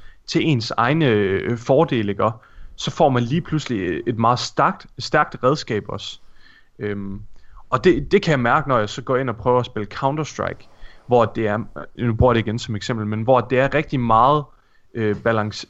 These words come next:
balance på de to hold, og, øh, og der er ikke rigtig sådan noget kaos til stede på de hold,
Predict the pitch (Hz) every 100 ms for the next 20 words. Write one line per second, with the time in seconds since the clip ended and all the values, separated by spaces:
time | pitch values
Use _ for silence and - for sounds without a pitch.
0 | - 113 117 147 - 139 113 - 120 110
1 | - 123 - 165 - - - - - -
2 | 113 110 107 104 104 104 _ _ _ -
3 | _ - - - - 131 139 147 175 156
4 | - 147 120 110 - 127 147 127 - 117
5 | - 113 117 117 104 113 117 117